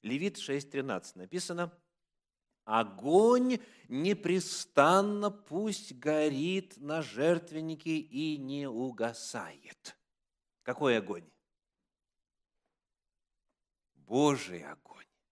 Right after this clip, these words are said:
То есть Аарона и его сыновей заранее предупредили, что огонь, который будет на жертвеннике, его нужно хранить. И,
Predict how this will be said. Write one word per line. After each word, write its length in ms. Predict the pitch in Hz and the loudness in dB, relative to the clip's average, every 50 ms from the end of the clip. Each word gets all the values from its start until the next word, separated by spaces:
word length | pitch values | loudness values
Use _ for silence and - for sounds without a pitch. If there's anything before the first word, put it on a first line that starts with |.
| _ _ _ _ _ _ _ _ _ _ _ _ _ _ _ _ _ _ _ _ _ | _ _ _ _ _ _ _ _ _ _ _ _ _ _ _ _ _ _ _ _ _
То 80 | - 180 | 4 6
есть 280 | 202 208 185 - - - - | 6 6 4 0 -4 0 4
Аарона 680 | 143 156 165 175 196 226 254 277 277 269 254 233 220 | 6 8 10 10 10 8 8 8 8 8 6 6 4
и 80 | 196 196 | 4 4
его 160 | 196 202 208 | 2 2 2
сыновей 280 | - 226 208 220 226 | 2 2 2 4 4
заранее 600 | 208 151 165 190 202 220 233 240 247 233 220 220 | 4 6 6 6 6 8 6 6 6 6 4 2
предупредили, 840 | - 196 190 202 - 208 208 208 202 175 165 208 247 254 226 196 175 | 2 2 2 2 2 2 0 -2 0 -2 0 2 4 4 4 4 2
что 260 | - - - 185 170 | 0 0 4 6 8
огонь, 680 | 165 160 165 165 151 139 - 175 240 277 294 302 277 254 | 8 8 8 6 2 0 0 4 6 8 8 8 6 4
который 500 | - - 208 202 - 214 202 190 190 175 | 4 4 4 4 4 2 4 4 4 4
будет 320 | 147 156 220 190 190 - | 4 2 0 0 0 0
на 120 | 180 175 165 | 2 0 0
жертвеннике, 640 | 143 185 233 233 220 - - 165 156 139 151 131 - - - - - - - | 2 4 4 4 4 2 -2 -6 -4 -4 -4 -6 -6 -8 -16 -20 -20 -20 -14
его 460 | 101 117 175 185 160 165 202 214 208 | -4 2 4 4 6 6 6 6 6
нужно 460 | 180 175 202 214 190 165 156 180 175 | 6 4 4 2 2 2 2 0 0
хранить. 1040 | 170 - - 120 123 139 147 156 156 165 196 226 226 190 226 - - - - - - _ _ _ _ _ _ _ _ _ _ _ _ _ _ _ _ _ _ _ _ _ _ _ _ _ _ _ | 0 0 -4 -4 -4 -2 -2 -2 -4 -2 0 0 0 0 -2 -4 -6 -6 -6 -8 -10 _ _ _ _ _ _ _ _ _ _ _ _ _ _ _ _ _ _ _ _ _ _ _ _ _ _ _
И, 600 | 165 175 175 175 170 165 165 156 151 143 - - | -4 -2 0 0 2 2 2 0 0 -2 -10 -16